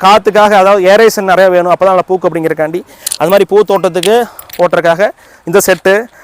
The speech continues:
ஆகும்போது எல்லாமே சேர்ந்து உங்களுக்கு மலிவான விலையில நம்ம கொடுத்துட்ருக்கோம். விலை எவ்வளோ நீங்க கேட்கக்கூடிய கஸ்டமருக்கு விலையை பொறுத்த வரைக்கும் ஸ்டாண்டர்டை ஒரு ரேட்டை வச்சுக்கிட்டு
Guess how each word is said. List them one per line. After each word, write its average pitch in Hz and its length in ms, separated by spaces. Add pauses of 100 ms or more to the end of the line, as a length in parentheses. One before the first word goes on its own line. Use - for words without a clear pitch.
(180)
ஆகும்போது 190 360
எல்லாமே 208 320 (120)
சேர்ந்து 208 340 (140)
உங்களுக்கு 185 340 (140)
மலிவான 190 400
விலையில 175 300
நம்ம 156 160
கொடுத்துட்ருக்கோம். 170 560 (440)
விலை 262 220
எவ்வளோ 247 240
நீங்க 208 160
கேட்கக்கூடிய 196 420
கஸ்டமருக்கு 175 540 (420)
விலையை 262 280
பொறுத்த 214 220
வரைக்கும் 185 220
ஸ்டாண்டர்டை 196 340
ஒரு 170 100
ரேட்டை 190 160
வச்சுக்கிட்டு 156 320